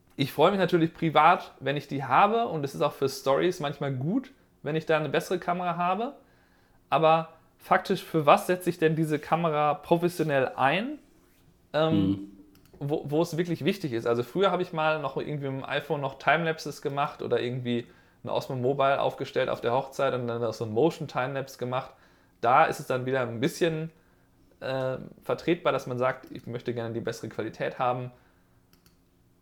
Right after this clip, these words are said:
Speaker 1: Also, ne, habe ich das bessere, neuere iPhone. Ähm, aber ich habe das Gefühl, dass die, ähm, dass die immer davon reden, das ist das iPhone Pro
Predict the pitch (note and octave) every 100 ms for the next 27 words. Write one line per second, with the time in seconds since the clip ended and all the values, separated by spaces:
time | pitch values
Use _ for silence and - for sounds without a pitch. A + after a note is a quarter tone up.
0 | - A#2 A2 A2 A2 - A2+ A#2+ B2 A#2+
1 | A#2 - A#2 - A2 A2 - A2 A2 A2
2 | C#3 - - E3+ F3 - _ _ _ _
3 | _ _ C3 B2+ B2+ B2 - _ _ -
4 | - C3 D3 C#3+ G3+ D#3 - - - G#3
5 | F3+ E3 - D#3+ D#3 D#3+ _ _ _ _
6 | _ _ _ _ _ _ _ _ - -
7 | - C3+ C3 C3 B2+ - - _ _ _
8 | _ _ _ _ - C3+ C#3+ D3+ F3+ F#3+
9 | F3+ D#3 - C3+ B2+ D3+ A3 B3 B3+ D3+
10 | C3+ D3 - D3 D#3+ D#3 B2+ - C#3 E3+
11 | D4 E4+